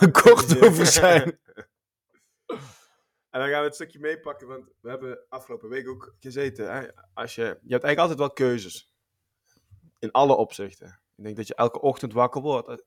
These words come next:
Speaker 2: eerste moment is dat die wekker gaat. Dat is al de eerste keuze. Van, blijf je liggen, ga je opstaan.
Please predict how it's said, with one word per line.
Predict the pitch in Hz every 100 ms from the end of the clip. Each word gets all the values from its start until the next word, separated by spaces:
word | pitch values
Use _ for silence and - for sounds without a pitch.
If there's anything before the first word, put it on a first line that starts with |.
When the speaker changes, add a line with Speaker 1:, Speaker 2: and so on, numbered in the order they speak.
| _
Speaker 2:
eerste | 127 147 143 127
moment | 127 131 120 - _
is | 123 110
dat | 113
die | 107
wekker | 107 110 117
gaat. | 127 117 120 _
Dat | 110
is | 113
al | 110
de | 113
eerste | 117 110 -
keuze. | 139 120 107 98 _ _ _ _ _ _ _ _
Van, | - 107 98 _ _ -
blijf | 104 107
je | 107
liggen, | 113 113
ga | 104
je | 110
opstaan. | 101 107 135 113 101